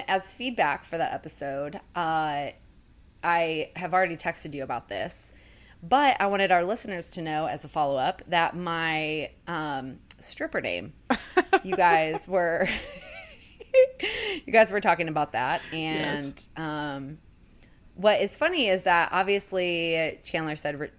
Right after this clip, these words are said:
Speaker 1: uh, Crystal Chan-, uh, Chandelier, which is a perfect stripper name.
Speaker 2: Oh, so, yes.
Speaker 1: Um, you, me, who was it? Jane and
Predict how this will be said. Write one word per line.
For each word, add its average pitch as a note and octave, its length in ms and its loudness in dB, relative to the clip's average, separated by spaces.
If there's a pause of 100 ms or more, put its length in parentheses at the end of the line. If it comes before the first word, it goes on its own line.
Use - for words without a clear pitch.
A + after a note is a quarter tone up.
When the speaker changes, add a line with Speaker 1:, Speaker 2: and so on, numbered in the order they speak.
Speaker 1:
uh, C3+ 420 0
Crystal F3 320 -8
Chan-, C3+ 260 -10 (200)
uh, C#3 180 -6
Chandelier, C#3+ 800 -4
which F#3 320 -2
is G#3+ 160 0
a F3 100 2
perfect - 720 -8 (180)
stripper - 420 -10
name. - 120 -8
Speaker 2:
Oh, D3+ 220 -2
so, D3 320 -6 (100)
yes. - 140 -2
Speaker 1:
Um, F3 380 0 (340)
you, A3+ 720 0 (140)
me, F#3 800 -2 (1200)
who G3 160 -10
was D#3 300 -8
it? A#2+ 320 -6 (1500)
Jane F3+ 800 -2 (160)
and D#3+ 720 -4